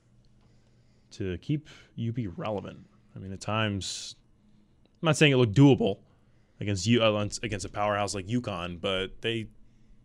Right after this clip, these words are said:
they had a, they had a pretty good fight there. They went down swinging.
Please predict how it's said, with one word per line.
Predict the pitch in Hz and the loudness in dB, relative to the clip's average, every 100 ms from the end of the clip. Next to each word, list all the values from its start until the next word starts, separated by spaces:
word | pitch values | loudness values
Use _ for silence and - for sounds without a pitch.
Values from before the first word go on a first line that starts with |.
| - | -2
they | 120 | 0
had | 117 107 | 2 0
a, | 90 - - - | -4 -10 -14 -4
they | |
had | 117 | -4
a | |
pretty | - 113 | 0 0
good | 98 | 0
fight | - 95 95 | -2 -2 -2
there. | - - - _ _ _ _ _ _ _ _ | -8 -12 -18 _ _ _ _ _ _ _ _
They | 110 | -6
went | 107 | -4
down | 107 98 | -2 -2
swinging. | - 95 90 87 | -2 -4 -6 -8